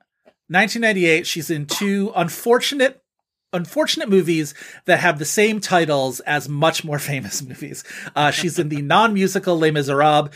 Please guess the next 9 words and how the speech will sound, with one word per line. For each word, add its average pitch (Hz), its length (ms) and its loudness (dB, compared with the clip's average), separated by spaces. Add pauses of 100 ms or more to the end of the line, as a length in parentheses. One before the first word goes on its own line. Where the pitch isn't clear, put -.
(140)
She's 156 240 -2
in 156 100 -2
the 135 140 -6
non-Marvel 147 880 2
The 131 160 -4
Avengers. 117 760 -6
<laughs> - 40 -12
And, 143 540 -4 (500)
uh, 135 520 -2